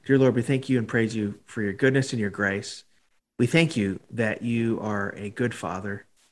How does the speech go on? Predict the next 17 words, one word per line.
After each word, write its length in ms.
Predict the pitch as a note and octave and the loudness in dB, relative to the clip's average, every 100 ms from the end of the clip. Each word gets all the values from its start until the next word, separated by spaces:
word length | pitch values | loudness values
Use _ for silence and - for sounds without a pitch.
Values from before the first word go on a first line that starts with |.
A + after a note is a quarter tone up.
| - _ _ | -20 _ _
who 100 | G#2+ | -8
cares 300 | - A2+ G2+ | 2 2 2
for 180 | - G#2 | -4 -4
us. 280 | G2 - B2 | -4 -6 0
Lord, 340 | C3 B2 G#2+ - _ _ _ - | 4 4 0 -14 _ _ _ -6
I 60 | |
pray 180 | - D#3 | 2 4
that 180 | C#3 - | 4 2
you 80 | B2+ | 0
would 100 | G#2+ | 2
arm 280 | B2+ D#3+ | 2 4
us 260 | F3+ F#3+ - | 2 0 -2
both 340 | - C3 B2+ | 4 4 4
with 220 | A2+ A2 - | -2 -4 -4
truth 540 | - D3 G#3 - - | 0 2 2 -2 -10
and 220 | A2+ A#2 G#2+ | -6 -4 -2
grace, 520 | A2 G2 - - | -4 -4 -8 -18